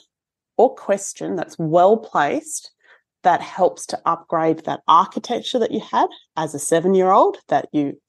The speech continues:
formatively built then to give you more of an adult architecture, adult driver, so that you're, you've got actually an adult <laughs> driving you rather than a se-, potential seven-year-old driving you. And so it's a, a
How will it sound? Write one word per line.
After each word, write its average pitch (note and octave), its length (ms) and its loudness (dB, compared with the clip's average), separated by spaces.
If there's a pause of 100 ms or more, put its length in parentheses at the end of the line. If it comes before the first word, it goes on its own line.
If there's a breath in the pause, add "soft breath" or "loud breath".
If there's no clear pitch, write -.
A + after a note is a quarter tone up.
(120)
formatively E3 640 0 (140)
built A3 340 0
then A#3 220 2 (760)
to F3+ 380 2 (220)
give F#3 160 -2
you F3+ 220 2
more E3 220 -4
of D#3+ 100 -8
an D#3+ 240 -4
adult D#3 500 0 (140)
architecture, D3+ 720 -6
adult D3+ 480 2
driver, C#3+ 600 0 (320)
so - 140 -8
that D#3 140 0
you're, D3+ 240 4 (340 soft breath)
you've D#3+ 120 -8
got - 160 4
actually D#3+ 300 -2
an D3+ 80 0
adult F#3 460 2 (220)
<laughs> F#3 300 -8
driving D#3+ 480 4
you B3 280 2
rather D#3 360 0
than D#3+ 200 -4
a D3 140 -6
se-, D#3+ 240 -4 (120)
potential D#3 500 -6
seven-year-old C#3+ 800 0
driving C#3 480 -2
you. - 140 -8 (640 soft breath)
And F3 160 0
so F#3 100 6
it's - 120 0
a, G3 80 4 (220)
a F3+ 200 2